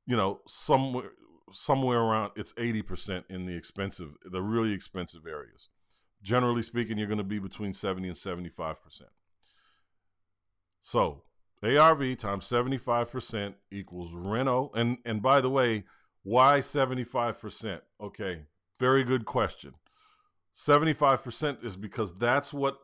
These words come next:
the lenders are going to give, right? Hard money lenders, generally speaking. So if you're going into a, a situation where you're wholesaling deals and you know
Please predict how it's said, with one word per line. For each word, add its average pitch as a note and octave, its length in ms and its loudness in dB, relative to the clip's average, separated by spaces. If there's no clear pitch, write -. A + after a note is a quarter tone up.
the G#2+ 100 -2
lenders A#2 1080 -2
are G#2 160 2
going A#2 540 -2
to G#2 160 -6
give, F#2+ 300 -4
right? A2+ 260 0
Hard C3+ 340 4
money C3 240 0
lenders, F2+ 380 -4
generally G#2+ 480 -2
speaking. F2 480 -12
So G#2+ 400 -2
if F#2+ 120 -8
you're G#2 100 -4
going C3+ 340 2
into B2+ 540 -4
a, F#2 380 -10
a G2 40 -6
situation B2 640 -2
where A2 220 2
you're G2+ 240 -4
wholesaling B2+ 640 -2
deals C3 360 -2
and G#2+ 80 -4
you G#2 80 -4
know A#2+ 420 0